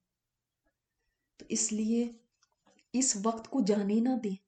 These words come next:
फौरन लब्बैक कहें। याद रखिएगा मेरी एक बात, जो मैं आपसे कह रही हूं ना, ये अल्लाह ताला की तरफ से आपके लिए message है।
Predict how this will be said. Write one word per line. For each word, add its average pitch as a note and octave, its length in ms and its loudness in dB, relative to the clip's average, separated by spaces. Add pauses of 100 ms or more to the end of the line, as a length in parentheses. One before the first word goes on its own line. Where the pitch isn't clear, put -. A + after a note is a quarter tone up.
(500)
फौरन A#3+ 460 0
लब्बैक G3+ 640 0
कहें। F#3+ 240 -8 (680)
याद G#3 440 4
रखिएगा B3+ 460 0
मेरी A#3 220 2
एक A3 200 0
बात, G#3 220 -8 (520)
जो C4 240 4
मैं A#3+ 160 6
आपसे B3+ 380 2
कह A3 260 6
रही B3+ 200 4
हूं D#4 100 4
ना, B3+ 180 0 (840)
ये D4 520 6 (960)
अल्लाह B3+ 320 6
ताला C4 300 2
की C#4+ 160 0
तरफ C4 220 0
से C4+ 140 0
आपके A#3+ 300 0
लिए A#3 100 6
message G3+ 440 0
है। A3 80 -12